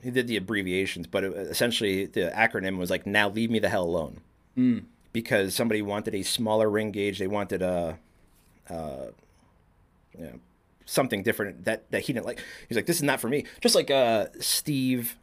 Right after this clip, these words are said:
Speaker 1: uh, Newman from Brother Chimp, our local brewery.
Speaker 2: Oh, yeah. One of my favorite
Speaker 1: He came
Speaker 2: brown
Speaker 1: out
Speaker 2: ales
Speaker 1: with, uh,
Speaker 2: ever.
Speaker 1: For the Masses, the I P A.
Speaker 2: Mm.
Speaker 1: He's not an I P A fan.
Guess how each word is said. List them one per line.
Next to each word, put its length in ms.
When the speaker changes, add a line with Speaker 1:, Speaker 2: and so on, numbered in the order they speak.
Speaker 1:
uh, 220
Newman 440
from 600
Brother 260
Chimp, 400
our 100
local 280
brewery. 500
Speaker 2:
Oh, 120
yeah. 320
One 120
of 60
my 60
favorite 160
Speaker 1:
He 60
came 200
Speaker 2:
brown 140
Speaker 1:
out 60
Speaker 2:
ales 40
Speaker 1:
with, 200
uh, 220
Speaker 2:
ever. 80
Speaker 1:
For 180
the 80
Masses, 560
the 200
I 120
P 240
A. 180
Speaker 2:
Mm. 220
Speaker 1:
He's 180
not 100
an 80
I 120
P 160
A 100
fan. 280